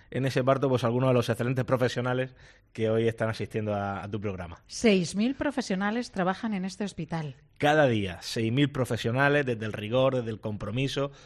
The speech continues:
Speaker 1: protegiendo, cuidando, eh, atendiendo, bueno, pues a doscientas setenta mil personas de forma potencial cada día, el materno infantil a, a más de medio millón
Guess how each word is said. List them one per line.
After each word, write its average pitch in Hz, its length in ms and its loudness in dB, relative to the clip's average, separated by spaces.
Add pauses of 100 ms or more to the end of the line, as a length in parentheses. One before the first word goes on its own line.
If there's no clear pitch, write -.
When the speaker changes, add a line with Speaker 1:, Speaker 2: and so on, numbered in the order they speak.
(160)
Speaker 1:
protegiendo, 135 880 -6 (300)
cuidando, 139 760 4 (560)
eh, 107 380 -4
atendiendo, 139 840 0
bueno, 147 260 -6
pues 117 220 -6
a 104 260 0
doscientas 113 560 -4
setenta 135 300 -4
mil 143 160 -2
personas 135 480 -2
de 113 80 -2
forma 127 240 -2
potencial 120 460 -2
cada 113 200 -2
día, 139 320 2
el 104 260 -2
materno 110 320 -2
infantil 120 460 -2
a, 120 240 0
a 107 160 -10
más 123 180 -2
de 127 100 -2
medio 123 260 2
millón 117 420 4